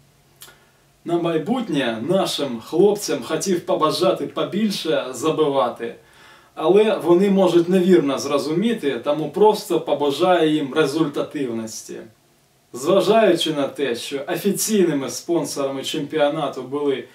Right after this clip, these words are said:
Чернігівське та Макдональдс, логічно після чемпіонату із футболу провести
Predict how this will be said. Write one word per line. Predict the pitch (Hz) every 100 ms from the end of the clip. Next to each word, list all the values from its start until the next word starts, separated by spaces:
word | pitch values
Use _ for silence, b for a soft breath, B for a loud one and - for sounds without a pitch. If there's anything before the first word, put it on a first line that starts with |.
| B B
Чернігівське | B - 180 185 165 143 - 156
та | 143 160
Макдональдс, | 156 139 214 233 180 135 -
логічно | 180 156 202 226 151
після | 139 170 165 156
чемпіонату | 143 156 147 170 170 151 151
із | 139
футболу | - 147 135 190 202 175
провести | - 151 156 180 165 156 143